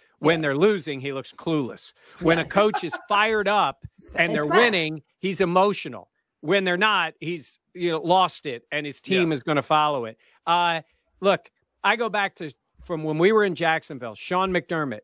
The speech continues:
Speaker 1: first year, lost that playoff game, and watching
Speaker 2: Mm-hmm.
Speaker 1: that guy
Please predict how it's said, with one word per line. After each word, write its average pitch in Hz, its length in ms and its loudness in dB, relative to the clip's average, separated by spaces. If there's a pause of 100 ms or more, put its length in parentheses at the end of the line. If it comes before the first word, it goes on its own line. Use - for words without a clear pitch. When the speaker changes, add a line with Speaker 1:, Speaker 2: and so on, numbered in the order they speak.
(240)
Speaker 1:
first 190 380 2
year, 135 380 0 (180)
lost 165 340 2
that 151 240 -4
playoff 147 420 -4
game, 117 320 -10
and 123 140 -6
watching 180 380 2
Speaker 2:
Mm-hmm. 175 60 -12
Speaker 1:
that 160 180 -8
guy 139 340 -6